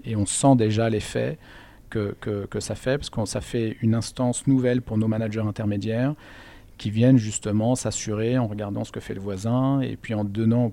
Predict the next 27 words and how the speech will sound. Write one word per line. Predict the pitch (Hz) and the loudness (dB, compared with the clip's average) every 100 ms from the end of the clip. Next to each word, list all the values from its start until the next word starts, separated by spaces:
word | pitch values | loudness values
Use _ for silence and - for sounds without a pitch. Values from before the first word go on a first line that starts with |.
| - | -4
en | 113 | -6
étant | 107 113 | -4 -4
capable | - - 220 170 | -6 -4 -4 -4
aussi | - 120 | -4 -6
de | 110 | -4
leur | 107 | -6
dire, « | 101 131 139 | -2 0 0
Voilà, | 101 135 139 | 0 0 0
mes | 101 | -2
difficultés, | 107 104 - 104 110 | -6 -10 -10 -8 -6
c'est | - | -8
ça, | 101 120 135 156 | -8 -4 -2 -2
j'ai | 120 | -4
besoin | 107 107 113 113 | -6 -6 -4 -4
de | 101 | -6
Pierre, | - 113 113 | -8 -10 -8
Paul, | - 117 | -8 -8
Jacques | 110 117 123 | -6 -6 -6
pour | - 104 | -8 -6
avancer | 104 - 113 | -6 -10 -12
sur | 117 | -12
tel | - 107 | -10 -10
autre, | 113 110 - - - - | -10 -14 -12 -14 -14 -10
tel | 113 | -10
et | |
tel | 104 104 | -8 -10
sujet. » | - 104 120 | -8 -4 -4